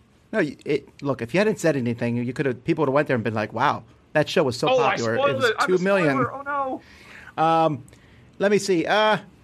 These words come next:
Speaker 1: well, you're playing two actions, right? <laughs>
Speaker 2: You're playing two actions. And the reality is, when I am choosing these two cards, it is fully with the intent of, "I will do this, and then I will do this.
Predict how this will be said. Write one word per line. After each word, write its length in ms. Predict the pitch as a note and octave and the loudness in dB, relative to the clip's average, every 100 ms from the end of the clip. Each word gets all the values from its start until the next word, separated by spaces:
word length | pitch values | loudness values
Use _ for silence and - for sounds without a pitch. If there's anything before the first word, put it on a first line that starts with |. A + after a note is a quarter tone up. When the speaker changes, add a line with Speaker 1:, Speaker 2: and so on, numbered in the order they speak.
| _ - _ - - _ - | _ -20 _ -20 -20 _ -2
Speaker 1:
well, 120 | A#3+ | 2
you're 100 | G#3+ | 2
playing 320 | G#3+ A#3+ A#3+ - | 2 2 2 0
two 300 | - A3+ - | 0 0 2
actions, 600 | E3+ G#3+ - G#2 G#2+ - | 2 0 -2 -6 -6 0
right? 300 | C3 E3 C3 - | 2 4 0 -8
<laughs> 120 | - | -20
Speaker 2:
You're 80 | - | -20
playing 300 | - D3 F3+ | -12 -6 -6
two 120 | G#3 F#3+ | 0 4
actions. 420 | D#3+ C#3+ A#2+ - - - - | 4 0 -8 -12 -20 -12 -2
And 240 | G3 G3 | 0 0
the 100 | G#3+ | -4
reality 460 | A3 B3 D4+ D4 D4+ | -2 0 2 0 0
is, 220 | F3+ - _ | -2 -6 _
when 240 | D3+ G3+ A#3 | -4 -2 -2
I 260 | G#3 C#4 | 0 0
am 160 | D#4 B3+ | 0 -2
choosing 480 | - C4 D#4 C#4 G3 | -2 0 0 0 -2
these 180 | D3+ - | -2 -2
two 160 | C#3 | -6
cards, 460 | B2+ C3 A#2+ A#2+ A#2+ A3 | 0 2 2 0 -4 -2
it 180 | D4 | 0
is 200 | C4 F#3+ - | 2 -2 -2
fully 480 | - D#4 F4 D#4 | -6 0 2 2
with 160 | C4 B3+ | 0 0
the 80 | A#3+ | 0
intent 360 | A3 B3+ B3+ F#3 | 0 0 0 0
of, 220 | D3 - - | -2 -4 -4
"I 80 | C3+ | -2
will 160 | C3+ C3+ | 0 -2
do 280 | A#2 G#3 A3 | -4 -6 0
this, 340 | G#3+ - - - | 0 0 -4 -4
and 200 | B2+ A#2+ | -4 0
then 200 | E3 F#3 | 0 2
I 120 | F3+ | 2
will 180 | E3+ E3 | 0 -4
do 220 | C#3+ D#3 | -4 -2
this. 440 | C#3 G2+ - - | 0 -2 -4 -10